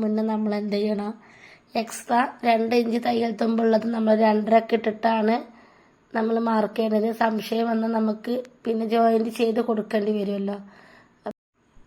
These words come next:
അപ്പം നമ്മൾ എന്ത് ചെയ്യുക, ഇതേപോലെ just ഒന്ന് നിവർത്തിയിട്ട് നോക്കുക. ഇനി നമ്മൾ അതിൻ്റെ ഫ്രണ്ട് ഭാഗം എടുത്തിട്ട്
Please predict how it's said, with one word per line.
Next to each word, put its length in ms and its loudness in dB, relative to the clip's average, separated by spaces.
അപ്പം 240 -4
നമ്മൾ 280 4
എന്ത് 180 4
ചെയ്യുക, 540 -2
ഇതേപോലെ 400 0
just 240 -2
ഒന്ന് 140 2
നിവർത്തിയിട്ട് 500 0
നോക്കുക. 400 -2
ഇനി 180 0
നമ്മൾ 180 0
അതിൻ്റെ 320 0
ഫ്രണ്ട് 380 0
ഭാഗം 260 2
എടുത്തിട്ട് 440 -4